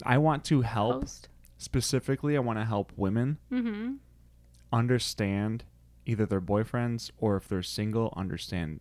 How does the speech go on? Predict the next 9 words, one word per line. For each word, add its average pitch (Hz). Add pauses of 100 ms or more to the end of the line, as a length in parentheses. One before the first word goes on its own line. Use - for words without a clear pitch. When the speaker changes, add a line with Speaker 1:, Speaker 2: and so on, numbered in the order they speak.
(120)
Speaker 1:
men. 95 (1000)
And 107
I 101
could 104
help 101
them 104 (220)
understand 98 (320)
their, 101 (960)
uh, 73